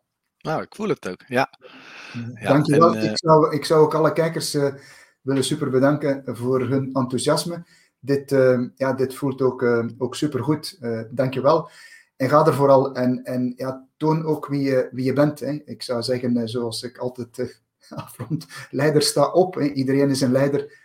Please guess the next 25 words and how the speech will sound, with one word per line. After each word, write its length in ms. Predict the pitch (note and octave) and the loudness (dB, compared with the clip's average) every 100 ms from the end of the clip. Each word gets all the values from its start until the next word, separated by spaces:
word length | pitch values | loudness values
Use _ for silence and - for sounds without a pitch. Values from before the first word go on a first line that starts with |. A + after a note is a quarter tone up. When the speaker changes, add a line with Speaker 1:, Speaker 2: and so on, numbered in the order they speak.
| _ - | _ -6
Speaker 2:
Eh, 140 | B2 | -6
sta 360 | - - D3 D3 | -4 0 4 4
ook 260 | C#3+ - - | 4 0 0
op, 320 | D3 - - - | 0 -2 -14 -10
hè, 100 | C3 - | -10 -10
letterlijk 580 | A#2 C3+ C#3+ C3+ C3 - _ | -6 -6 -4 -6 -6 -10 _
en 160 | B2 A2+ | -10 -10
figuurlijk. 560 | G#2+ B2 B2+ A#2+ A#2 - - - - _ _ | -10 -4 -4 -4 -10 -18 -20 -20 -20 _ _
Ehm, 400 | A#2 A2 G#2+ G#2+ G#2 G2+ _ - | -6 -4 -4 -8 -10 -12 _ -10
ja. 280 | A#2 - _ _ | -8 -8 _ _
En 120 | C3 | -4
bedankt 420 | A#2+ B2+ D3 D3 - | 0 4 4 2 -6
voor 260 | B2 C3 B2 | -4 -2 2
deze 420 | C3 B2 B2 - _ _ | 2 2 -4 -6 _ _
wijze 380 | B2 A2+ C3 B2+ | -4 0 2 2
woorden 300 | C3 C#3 C3+ | 2 2 2
ook 140 | C3 | -2
op 100 | A#2+ | -4
het 160 | A2+ - | -6 -8
einde, 260 | A#2 A#2 A2+ | -6 -4 -4
Hugo. 360 | A#2 A#2 A#2+ - | -4 -4 -10 -14
Ehm, 180 | G#2+ G#2 - _ | -14 -14 -18 _
ze 140 | A2 | -14
doen 180 | G#2 A2 | -10 -8
mij 280 | A2+ G#2+ | -8 -12